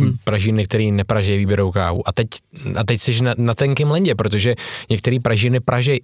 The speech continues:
Speaker 2: i komoditní kávu a
Speaker 1: Hmm.
Speaker 2: i výběrovou. A tu
Speaker 1: Hmm.
Speaker 2: výběrovou mají většinou opravdu dobrou.
Speaker 1: Hmm.
Speaker 2: Víš? Některý ty pražírny. Mně napadá třeba pět pražíren,
Speaker 1: Jasně.
Speaker 2: který jsou v tomhle s tom, že dělají i, i, <laughs> i ten plebs,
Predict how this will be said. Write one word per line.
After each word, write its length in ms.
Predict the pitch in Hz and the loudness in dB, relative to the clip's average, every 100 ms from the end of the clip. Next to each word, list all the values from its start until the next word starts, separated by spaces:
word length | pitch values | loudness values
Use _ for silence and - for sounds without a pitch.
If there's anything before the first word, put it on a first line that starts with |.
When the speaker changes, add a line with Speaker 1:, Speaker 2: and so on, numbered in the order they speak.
| - | -2
Speaker 2:
i 80 | |
komoditní 520 | - 120 107 101 101 95 | 0 2 2 0 0 -2
kávu 400 | 101 104 107 120 - | 0 0 0 -2 -2
a 40 | 113 | 0
Speaker 1:
Hmm. 200 | 110 110 | 0 -2
Speaker 2:
i 120 | 139 | 0
výběrovou. 560 | 143 147 139 95 - 110 - - | 2 2 2 2 0 -4 -8 -2
A 60 | 113 | 0
tu 100 | 117 | 2
Speaker 1:
Hmm. 40 | |
Speaker 2:
výběrovou 420 | 120 120 123 127 | 2 2 2 2
mají 160 | 127 120 | 2 2
většinou 320 | 113 131 123 | 0 0 0
opravdu 360 | 110 123 127 143 | 0 0 0 2
dobrou. 300 | 147 104 - 107 - _ _ _ - | 2 0 0 -4 -10 _ _ _ -2
Speaker 1:
Hmm. 100 | 120 | 0
Speaker 2:
Víš? 240 | 107 120 - | 2 0 -2
Některý 300 | 113 110 113 | -2 0 0
ty 100 | 107 | -2
pražírny. 540 | 98 101 90 90 98 104 - | -2 -2 -2 -2 -4 -6 -2
Mně 80 | 110 | -2
napadá 500 | 113 135 127 120 117 117 | 0 0 2 0 -2 -6
třeba 240 | - 113 104 - _ | -4 -2 -2 -6 _
pět 200 | 135 143 - | 0 0 0
pražíren, 580 | 120 101 101 92 101 117 - | 0 0 0 -2 -4 -6 -4
Speaker 1:
Jasně. 360 | 127 - 139 | -4 -2 -2
Speaker 2:
který 280 | 117 123 120 | -2 0 0
jsou 160 | - 127 | 0 -2
v 80 | - | 0
tomhle 320 | 127 123 123 | 0 2 0
s 60 | |
tom, 200 | - 123 | 0 0
že 160 | 117 117 | 2 2
dělají 400 | 110 123 113 92 - - - _ _ _ - | 2 2 2 0 -6 -18 -20 _ _ _ -2
i, 40 | 135 123 - - _ - | -2 -2 -10 -18 _ -4
i, 80 | 123 302 - - | -4 -4 -4 -4
<laughs> 380 | - - - - | -6 -8 -8 -4
i 120 | 131 | -2
ten 240 | - 175 | 0 0
plebs, 560 | - 123 127 - - - | 0 -2 -2 -2 -4 -6